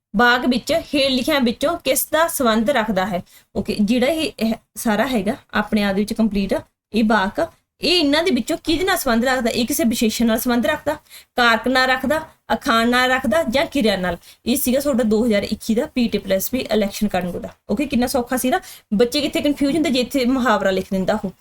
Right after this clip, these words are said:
ਜਾਂ ਇੱਥੇ ਬੁਝਾਰਤ ਲਿਖ ਦਿੰਦਾ, ਜਾਂ ਲੋਕ ਸਿਆਣਪਾਂ ਲਿਖ ਦਿੰਦਾ। ਓਕੇ, ਇਹ ਫਿਰ ਕਨਫਿਊਜ਼ ਹੋਣਾ ਸੀ। ਹੁਣ ਇਹ ਤਾਂ ਤੁਹਾਨੂੰ ਪਤਾ, ਪਤਾ ਹੀ ਲੱਗ ਗਿਆ ਇਹ ਕੀ ਹੈ, ਇੱਕ ਅਖਾਣ। ਜੇ ਪੁੱਛ ਲੈਣੇ ਤਾਂ ਮੀਨਿੰਗ ਕੀ ਆ? ਜੇ ਅਗਲੇ ਪੇਪਰ 'ਚ ਪੁੱਛ ਲਿਆ, "ਕੱਲ੍ਹ ਨਾਮ ਕਾਲ ਦਾ ਏ,"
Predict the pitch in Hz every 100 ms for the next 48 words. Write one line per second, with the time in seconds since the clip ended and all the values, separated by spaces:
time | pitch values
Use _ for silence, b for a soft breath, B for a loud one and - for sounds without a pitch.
0 | B B 214 247 269 349 247 247 202 -
1 | 196 190 190 185 226 B 220 254 320 277
2 | 254 277 269 220 220 214 196 190 185 175
3 | - _ - 226 330 294 311 311 277 277
4 | 269 262 294 190 208 233 214 226 277 294
5 | 254 233 226 208 220 247 269 269 226 233
6 | 226 294 262 233 277 - 202 180 - B
7 | B 202 392 330 330 339 339 415 320 254
8 | 247 - 240 277 - _ _ _ - -
9 | - 196 226 226 226 233 226 226 214 -
10 | 226 311 B B _ 254 233 277 359 254
11 | 226 262 311 262 226 214 202 190